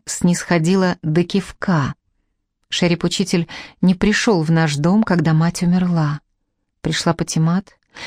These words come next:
не притронулась даже к чаю и сидела, сверля взглядом, свою ногу.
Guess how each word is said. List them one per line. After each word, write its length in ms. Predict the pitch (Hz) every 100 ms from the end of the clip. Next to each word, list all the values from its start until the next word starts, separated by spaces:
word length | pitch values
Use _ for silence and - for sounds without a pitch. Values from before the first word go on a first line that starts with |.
| -
не 140 | 185 196
притронулась 720 | 202 196 - 214 240 233 214
даже 260 | 170 196 185
к 80 |
чаю 520 | - - 165 175 202 -
и 100 | 165
сидела, 560 | - 165 147 170 196
сверля 480 | 202 - 160 160 160
взглядом, 640 | 156 151 156 156 165 180 - _
свою 400 | - - 156 156
ногу. 360 | 156 175 156 147